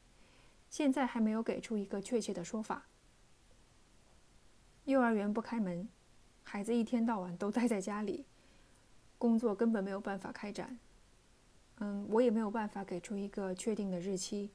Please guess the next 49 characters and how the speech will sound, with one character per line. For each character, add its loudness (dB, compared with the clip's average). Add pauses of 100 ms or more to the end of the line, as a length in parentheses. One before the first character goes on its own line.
(640)
关 -2
于 0
节 -2
目 -2
什 -4
么 -4
时 -6
候 -4
开 -8
始 -10
更 -4
新。 -6 (1800)
有 6
朋 2
友 4
让 2
我 -2
直 -6
播， -4 (600)
嗯， -8
说 -4
实 0
话 0
呢， 0
我 2
以 6
前 -2
想 -8
过 -2 (400)
通 2
过 6
直 -4
播 -2
来 -2
和 -6
大 -2
家 -8
交 -4
流， -6 (1000)
但 -2
是 -2
现 2
在 -2
看 -6
来 -6
不 -8
大 -6
现 -4
实。 -6